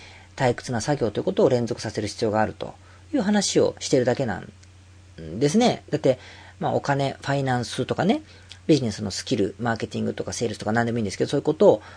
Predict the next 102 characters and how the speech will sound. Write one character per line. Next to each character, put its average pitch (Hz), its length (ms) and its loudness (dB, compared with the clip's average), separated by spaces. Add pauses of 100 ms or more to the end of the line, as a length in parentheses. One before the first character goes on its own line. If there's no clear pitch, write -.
(140)
こ 110 460 0
う - 80 -16
研 175 100 4
ぎ 196 80 8
澄 180 140 4
ま 175 100 4
し - 60 -4
て 107 120 -4
い 104 40 -2
く - 80 -8
と 98 100 -6
い 98 40 -2
う - 20 -8
か、 - 280 -10
あ 117 100 -6
の、 53 540 -6
段 147 240 6
取 147 120 4
り - 60 -2
踏 139 140 2
ん - 20 2
で 147 80 6
い 139 40 6
け 180 120 6
ば、 95 240 2 (380)
あ - 40 -10
の、 113 100 -8
ど 135 140 4
ん 131 60 0
ど 135 120 4
ん 104 60 0
楽 101 240 0
に 98 80 0
な 98 100 0
っ 92 80 -4
た 73 100 -10
り 80 80 -12
と - 100 -14
か、 - 180 -12
楽 113 180 0
し - 80 -4
く 101 100 -4
な 90 80 0
っ - 60 -6
た - 80 -6
り 85 60 -8
す - 140 0
る 190 100 6
と 143 100 2
い 107 40 2
う - 20 0
こ 107 140 -6
と 104 120 -4
に 98 80 -2
な 131 120 2
っ 147 60 2
て、 - 240 0 (420)
で、 294 100 6
面 240 120 6
白 214 200 4
く 123 60 -2
な 120 100 0
っ - 40 -4
て 98 140 0
い - 20 -8
く - 300 -2 (180)
わ 110 160 -4
け 98 240 -4 (160)
だ 113 120 -2
か 107 100 0
ら、 110 100 4
す - 80 4
ご 233 100 10
く - 80 -2
シ 294 140 2
ン 277 80 2
プ 120 140 2
ル 92 320 0
な 101 120 -2
ん 90 40 -4
で 90 80 -6
す - 120 -6
よ 190 60 2
ね。 220 180 2 (220)
な 240 100 4
ん 214 40 4
で 190 100 4
す 226 140 2
が、 208 120 8
そ 202 120 0
の 190 80 2
最 202 200 6
初 202 80 4
の 202 80 4
段 196 180 4
階 185 120 4
の 170 80 -2
退 175 220 4
屈 - 160 -8
な 160 100 2
作 185 220 2
業 123 320 4